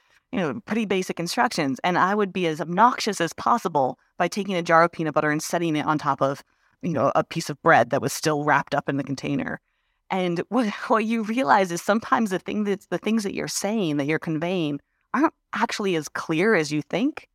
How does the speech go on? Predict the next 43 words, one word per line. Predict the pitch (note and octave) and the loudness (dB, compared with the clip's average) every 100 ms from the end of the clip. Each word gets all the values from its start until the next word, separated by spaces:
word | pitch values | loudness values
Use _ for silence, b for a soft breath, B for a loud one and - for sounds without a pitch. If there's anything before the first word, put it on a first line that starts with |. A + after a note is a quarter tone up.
| _ _ _ - | _ _ _ -8
You | G3 C4 | -2 2
already | G#3+ G3+ F#3+ E3+ | 6 4 4 0
know | F3 G#3 D#3 D3+ | 0 2 2 2
that | D3+ C3+ | 0 0
you | F#3 | -4
want | F3+ G#3 C4+ | 0 0 0
me | F#3+ E3 | -2 -2
to | E3 | -4
take | D#3+ E3+ D#3+ | -4 -6 0
that | E3 C3 | 2 2
bread | D#3 D3+ | 2 0
out | - F#3 F#3+ | 4 4 4
of | D#3 | 2
the | D#3 | -2
prepackaged. | - D#3+ D3+ C3+ C#3 - D3+ | -2 -4 0 0 0 -2 -2
You | |
want | E3+ E3+ | 0 0
me | |
to | D#3+ - | 0 0
open | B3+ B3 | 0 0
the | E3+ | 0
jar | D#3 C3 | 2 2
of | C3+ | 0
peanut | D#3 C#3 | -2 -2
butter. | C#3+ | 0
You | D3 | 0
want | D3 | -2
me | D3+ | -2
to | D3+ | -4
scoop | - C4+ A#3 | -4 -2 -2
some | - E3+ | -2 0
out | D#3+ C3 | 2 4
on | C3 B2+ | 4 2
a | |
knife. | C#3+ - F#3 _ _ _ - | 0 -2 -4 _ _ _ -4
And | A3 | 0
then | C4+ | 2
you | B3+ | 2
want | G#3 E3+ | 2 0
me | E3 | 0
to | D#3+ | -4
spread | - - B3+ | -6 2 2
it. | - - | 2 -2